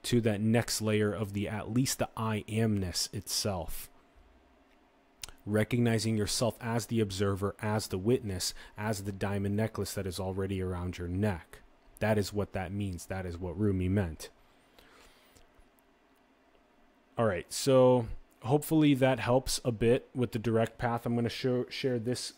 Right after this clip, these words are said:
graphic with you as well, which is basically another one of sort of Bentinho's syntheses on the nature of reality in another perspective,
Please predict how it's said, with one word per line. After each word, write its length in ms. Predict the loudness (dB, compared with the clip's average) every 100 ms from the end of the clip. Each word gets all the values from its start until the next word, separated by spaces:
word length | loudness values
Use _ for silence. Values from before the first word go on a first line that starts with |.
| -2
graphic 460 | 4 4 2 -2
with 160 | -2 0
you 140 | 2
as 160 | 2 4
well, 240 | 8 8
which 180 | 8 2
is 80 | 0
basically 460 | 2 0 2 2
another 320 | 4 4 4 4
one 200 | 4 2
of 200 | 0 -6 -18 -20 -18
sort 220 | 0 2 2
of 120 | 4
Bentinho's 680 | 2 4 4 6 6 4 0
syntheses 880 | 0 4 4 2 -2 0 0 0 -2 -8 -18 -6
on 400 | -2 0 0 -2 -6 -20 -4
the 80 | 2
nature 340 | 4 4 2
of 140 | 0 2
reality 580 | 2 2 2 2 -2 -4
in 160 | -4 -2
another 560 | 2 4 6 6 4 0 -6
perspective, 720 | -4 -2 -4 -6 -4 -2 -2